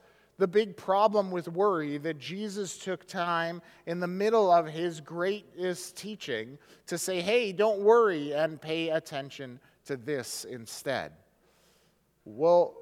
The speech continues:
if we look at it within the context that I just mentioned, we can see that there's actually one significant challenge that Jesus is trying to face, one thing that worry does that poses a problem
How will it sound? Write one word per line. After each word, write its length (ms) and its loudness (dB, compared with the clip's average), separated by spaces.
if 200 -8
we 120 -2
look 300 -2
at 160 0
it 220 -6
within 500 -8
the 80 -6
context 840 -8
that 120 -6
I 160 -2
just 320 -14
mentioned, 720 -12
we 180 -10
can 180 -12
see 360 -8
that 200 -6
there's 240 -6
actually 680 -4
one 420 0
significant 1040 -4
challenge 680 -6
that 140 -8
Jesus 580 -10
is 140 -12
trying 400 -4
to 80 -10
face, 400 -10
one 240 -8
thing 560 -4
that 240 2
worry 480 2
does 500 0
that 180 -4
poses 480 0
a 60 -4
problem 920 -2